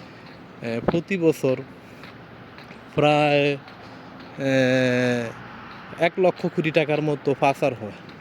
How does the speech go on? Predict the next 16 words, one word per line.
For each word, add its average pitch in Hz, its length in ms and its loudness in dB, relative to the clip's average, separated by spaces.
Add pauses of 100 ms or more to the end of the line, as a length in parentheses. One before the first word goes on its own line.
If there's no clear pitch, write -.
সেটা 147 280 0
কেন 160 240 0
হয়? 220 300 -4 (580)
এই 180 260 6
সিস্টেমের 165 580 2
কারণে 135 340 0
হয়। 104 220 -8
এর 127 140 2
অন্যতম 180 500 2
কারণ 160 320 2
হলো 123 420 0 (580)
এই 127 120 2
গণতান্ত্রিক 170 720 2
দেশে 131 500 4 (1160)
আপনার, 135 640 4
উম, 123 1200 -4